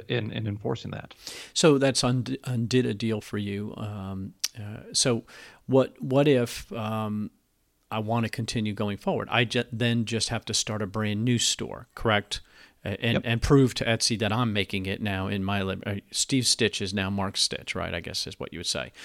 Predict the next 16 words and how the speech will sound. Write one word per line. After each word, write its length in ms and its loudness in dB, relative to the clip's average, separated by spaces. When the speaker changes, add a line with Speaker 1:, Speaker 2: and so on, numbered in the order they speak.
Speaker 2:
And 160 0
then 260 0
you 200 2
would 100 2
have 140 -4
to 60 -6
prove 320 -4
that 140 -6
that's 220 -4
being 280 -4
made 380 2
and 160 -4
then 160 -2
meet 160 -2
their 160 -2
requirements. 840 -4